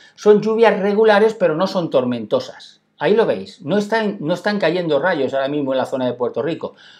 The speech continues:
¿Dónde están cayendo los rayos? Bueno, pues los rayos están cayendo en toda esta área que está, como veis, al sureste de Puerto Rico.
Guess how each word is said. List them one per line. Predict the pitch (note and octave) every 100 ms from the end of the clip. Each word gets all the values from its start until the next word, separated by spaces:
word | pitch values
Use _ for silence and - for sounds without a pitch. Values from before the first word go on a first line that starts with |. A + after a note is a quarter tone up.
| _
¿Dónde | C#3+ G3 B3+ A#3+
están | A3+ G3+ F#3
cayendo | F3 D3+ D3+ C#3+
los | C3+ B2+
rayos? | A#2+ G#2 F#2 -
Bueno, | - C#3
pues | A#2 G#2+
los | G#2+
rayos | C3+ C#3+
están | C#3+ D#3 D#3
cayendo | D#3 E3+ F3 F#3+ F#3+
en | C3 B2 A#2
toda | D3+ D#3 D#3+ D3+
esta | D#3+ D#3+ - D#3+ E3+
área | E3+ D3 D3+ D3+ - _ _ _ _
que | C#3 B2
está, | - - C#3+ D3 - _ _ _ _ - -
como | D3+ C#3+
veis, | C#3+ C#3
al | D#3
sureste | C#3 B2 B2 C#3+
de | A#2+
Puerto | A#2 G2+ G#2+
Rico. | E3 F#3+ G2